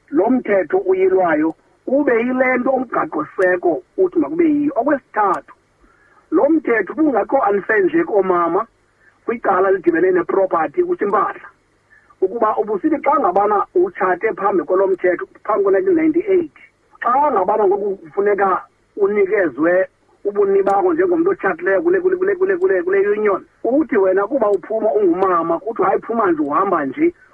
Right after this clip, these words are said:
ungaphethanga nesipeliti. Kanti ngoku lo mthetho uthi loo nto i-unfair. Noba utshate phambi ko-nineteen ninety-eight, noba utshate after.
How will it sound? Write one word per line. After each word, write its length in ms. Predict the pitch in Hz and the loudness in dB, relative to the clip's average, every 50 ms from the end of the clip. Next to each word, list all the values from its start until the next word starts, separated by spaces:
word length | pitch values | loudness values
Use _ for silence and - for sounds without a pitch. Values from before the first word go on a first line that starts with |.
| _ _ - | _ _ -4
ungaphethanga 560 | 427 427 370 - - 349 349 - 208 202 330 | -2 0 0 0 0 -2 -2 0 0 0 0
nesipeliti. 680 | 330 415 - - _ - 370 370 370 180 151 - _ - - _ _ _ _ - | 0 -2 -4 -4 _ -2 -2 0 0 -2 -4 -8 _ -20 -20 _ _ _ _ -4
Kanti 360 | - 214 220 226 233 302 302 | -2 0 0 0 0 0 2
ngoku 380 | 254 190 190 202 202 196 - | 2 4 2 2 2 0 0
lo 160 | 185 190 226 262 | 0 0 2 0
mthetho 400 | 269 - - 214 208 175 - 196 - | 0 0 0 -2 -2 0 -2 -4 -4
uthi 380 | 254 247 254 220 - 302 - - _ | -4 -6 -6 -4 -2 -4 -4 -4 _
loo 240 | - 165 220 277 277 | -2 0 0 0 0
nto 120 | 240 220 233 | -2 -2 -2
i-unfair. 560 | 254 247 254 233 - 254 240 233 214 170 - _ _ - - _ _ _ - - _ _ - - | -2 -2 -2 -2 -2 -2 -2 0 -2 -2 -4 _ _ -20 -20 _ _ _ -20 -20 _ _ -4 -2
Noba 260 | - 208 285 302 269 | 0 2 2 0 0
utshate 440 | 247 196 - 220 208 190 185 233 185 | -2 -4 -4 -2 -2 -2 -2 -4 -2
phambi 300 | 175 208 226 240 208 180 | -2 -2 -2 0 0 0
ko-nineteen 300 | 196 208 220 214 240 214 | 0 0 -2 -2 -4 -2
ninety-eight, 540 | 190 170 170 - - - 220 226 240 233 | 0 0 0 0 0 -2 -2 -2 -2 -2
noba 200 | 349 320 240 262 | -2 -2 0 0
utshate 420 | 254 - - 214 196 185 180 220 - - | -2 -2 -2 -2 -2 -2 -2 -4 -2 -2
after. 460 | 220 226 226 214 - - - - | -2 -2 -2 -4 -6 -6 -6 -6